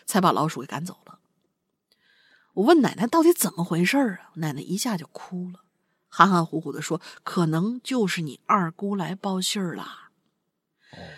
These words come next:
Speaker 1: 奶奶按照老家规矩啊，说如果有这类事情出现，一定要把老鼠赶出去或者打死，这样的话，
Speaker 2: 哦。
Speaker 1: 二姑可能就没事儿了。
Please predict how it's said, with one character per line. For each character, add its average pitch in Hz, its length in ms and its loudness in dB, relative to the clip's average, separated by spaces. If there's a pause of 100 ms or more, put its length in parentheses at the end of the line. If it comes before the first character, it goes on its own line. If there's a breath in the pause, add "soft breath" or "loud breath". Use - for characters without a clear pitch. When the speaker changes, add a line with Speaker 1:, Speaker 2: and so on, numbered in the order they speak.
(120 loud breath)
Speaker 1:
奶 220 160 8
奶 285 140 6
按 269 200 6
照 226 120 6
老 135 260 4
家 202 160 2
规 240 260 0
矩 190 140 -4
啊， - 220 -12
说 240 160 -2
如 190 200 0
果 240 160 2
有 180 140 2
这 254 220 2
类 185 100 4
事 175 160 -2
情 156 160 -4
出 202 180 -6
现， 208 240 0 (200 loud breath)
一 220 200 6
定 269 180 6
要 202 140 4
把 143 140 0
老 135 260 2
鼠 185 300 -4 (180)
赶 170 280 6
出 190 100 -4
去 214 100 -6
或 196 140 -2
者 143 80 -4
打 - 240 -6
死， - 220 -2 (360 loud breath)
这 349 120 8
样 233 180 8
的 165 80 -2
话， 180 200 2
Speaker 2:
哦。 104 260 -4
Speaker 1:
二 196 260 4
姑 208 240 -2 (260)
可 180 120 -2
能 156 140 -2
就 202 140 -2
没 160 180 -6
事 233 140 -4
儿 220 100 -6
了。 160 140 -20